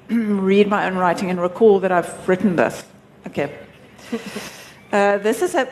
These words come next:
this is a section, uh, that she, that she writes herself. Nelly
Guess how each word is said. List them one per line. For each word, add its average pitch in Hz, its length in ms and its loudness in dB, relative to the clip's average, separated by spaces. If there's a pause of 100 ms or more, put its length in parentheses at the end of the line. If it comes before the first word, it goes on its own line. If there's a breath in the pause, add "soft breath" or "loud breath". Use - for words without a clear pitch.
(140)
this 208 220 -2
is 247 120 -4
a 240 60 0
section, 226 720 0 (160)
uh, 190 320 2 (320)
that 196 260 -2
she, 202 560 -2 (260)
that 196 220 -6
she 220 240 -4
writes 180 360 -2
herself. 180 360 -4
Nelly 190 520 -2